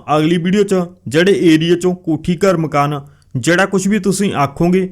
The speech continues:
ਆਪਾਂ ਲੈ ਕੇ ਪਹੁੰਚ ਜਾਵਾਂਗੇ ਜੀ। ਬਾਕੀ ਜਿੰਨੀਆਂ ਮੇਰੀਆਂ ਭੈਣਾਂ, ਮੇਰੀਆਂ ਮਾਤਾਵਾਂ, ਮੇਰੇ ਵੱਡੇ ਬਜ਼ੁਰਗ, ਮੇਰੇ ਭਰਾ, ਜਿੰਨੇ ਤੁਸੀਂ ਦੇਖ ਰਹੇ ਹੋ ਜੀ, ਕਿਸੇ ਵੀ ਏਰੀਆ 'ਚ ਤੁਹਾਡੇ ਕੋਲੇ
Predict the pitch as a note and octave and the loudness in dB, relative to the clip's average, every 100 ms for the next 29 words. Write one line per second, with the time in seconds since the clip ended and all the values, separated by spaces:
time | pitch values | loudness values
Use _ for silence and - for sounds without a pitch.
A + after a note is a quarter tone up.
0 | - _ - - G3+ G3 F3 F3+ F#3+ F3 | -10 _ -4 0 2 2 2 2 0 0
1 | F3 F3+ B2+ F#2 F#2 F#2 - - _ _ | 0 0 0 -2 -6 -10 -14 -18 _ _
2 | _ _ - C#3 G3 D#3+ E3 F3+ A3 G#3 | _ _ -4 -2 -2 0 0 2 2 2
3 | G3 G3+ G3+ G#3+ F#3+ F#3 F3 E3+ F#3 F3 | 0 0 0 0 0 2 2 2 0 0
4 | D3+ D#3 E3 E3 D#3 D3+ A#2+ B2 D3+ D3 | -2 -2 0 0 0 0 -2 0 0 0
5 | C#3 D#3 D3+ D3 C3+ C3 D#3 D#3 C3 C#3 | 0 -2 0 0 0 0 0 0 0 0
6 | C#3 F3+ G#3 F#3+ A3 F#3+ E3+ F#3 F3 F#3+ | 0 0 -2 -2 0 2 2 0 0 -4
7 | - _ _ _ _ - E3+ A3+ A3+ A3+ | -8 _ _ _ _ -2 0 0 0 2
8 | G3 F3+ F#3+ F#3+ G3 G#3+ G3+ F3 F3 E3+ | 2 2 2 2 0 0 2 2 2 0